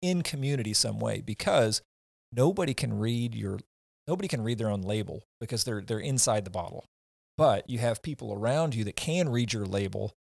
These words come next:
and say, "Hey, look, I know that this might be a blind spot for you, but I see this behavior, I see this activity, I see this perspective, I see this pride, and I'm bringing it to you and I'm pushing," right?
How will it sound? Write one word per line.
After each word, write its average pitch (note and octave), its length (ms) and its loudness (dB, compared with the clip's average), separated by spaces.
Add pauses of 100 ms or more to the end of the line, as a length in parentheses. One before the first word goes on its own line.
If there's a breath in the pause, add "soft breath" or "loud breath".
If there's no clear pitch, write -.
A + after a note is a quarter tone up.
(120)
and A2 140 0
say, A2 400 2
"Hey, A#2+ 160 -4
look, A#2+ 240 -2
I A#2 120 -2
know C#3 400 2
that A#2 260 -2
this A#2+ 180 -2
might A#2+ 200 0
be A#2+ 80 0
a G#2+ 40 0
blind A2+ 300 0
spot - 240 2
for D3 220 -2
you, D#3 200 0 (220)
but - 500 4 (360)
I G#2 60 -2
see - 300 6
this B2+ 180 2
behavior, C3+ 640 -2
I G#2 40 -2
see A#2 140 -2
this G#2+ 160 -6
activity, C3 600 -2
I G#2+ 40 0
see G#2+ 140 -4
this G#2+ 120 -8
perspective, B2 600 0
I G#2 60 -2
see G#2 140 -2
this G#2+ 160 -6
pride, A#2+ 380 2
and G#2+ 80 -2
I'm G#2 80 -4
bringing B2+ 260 2
it A2+ 120 -4
to C3 100 -4
you A#2+ 120 0
and A2+ 60 2
I'm G#2+ 80 0
pushing," C3+ 460 0
right? B2 280 2